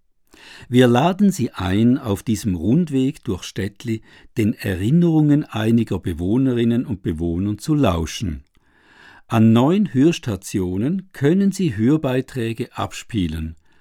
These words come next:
an genau den Orten, um die sich die Erzählungen drehen. Sie erkennen die jeweiligen Hörstationen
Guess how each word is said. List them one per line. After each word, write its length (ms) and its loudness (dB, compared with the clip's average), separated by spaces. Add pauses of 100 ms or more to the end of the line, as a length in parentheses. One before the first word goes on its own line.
(360)
an 220 0
genau 380 -2
den 480 -2
Orten, 640 -4 (320)
um 260 -4
die 220 -4
sich 240 -8
die 120 -8
Erzählungen 960 -6
drehen. 580 -2 (1700)
Sie 220 -2
erkennen 600 2
die 200 -2
jeweiligen 760 2
Hörstationen 1120 0